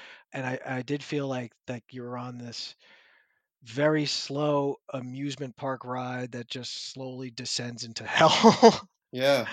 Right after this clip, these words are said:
Speaker 1: And,
Speaker 2: Yeah.
Speaker 1: uh, you know, as you kinda see, like, where things, like, historically are going,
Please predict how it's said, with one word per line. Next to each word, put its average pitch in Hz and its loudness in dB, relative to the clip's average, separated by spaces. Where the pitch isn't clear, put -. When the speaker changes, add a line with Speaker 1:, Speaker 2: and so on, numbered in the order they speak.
Speaker 1:
And, 156 4
Speaker 2:
Yeah. - -
Speaker 1:
uh, 143 4
you 180 2
know, 147 6
as 135 2
you 147 -6
kinda 190 8
see, 175 0
like, 156 4
where 156 -2
things, 147 -6
like, 127 -4
historically 202 2
are 180 2
going, 156 0